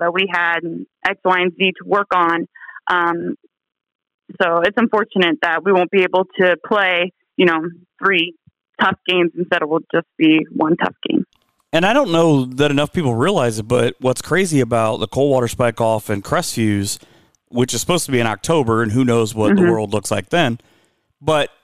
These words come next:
Speaker 2: those, like you said, those are usually littered with, by that point,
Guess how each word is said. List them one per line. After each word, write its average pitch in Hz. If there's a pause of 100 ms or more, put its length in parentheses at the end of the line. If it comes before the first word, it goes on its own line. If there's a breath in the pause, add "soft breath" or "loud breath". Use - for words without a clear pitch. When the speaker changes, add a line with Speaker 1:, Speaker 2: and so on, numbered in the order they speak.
(100)
Speaker 2:
those, 147
like 143
you 139
said, 123
those 160
are 170
usually 143
littered 135
with, 110 (380 soft breath)
by 127
that 131
point, 147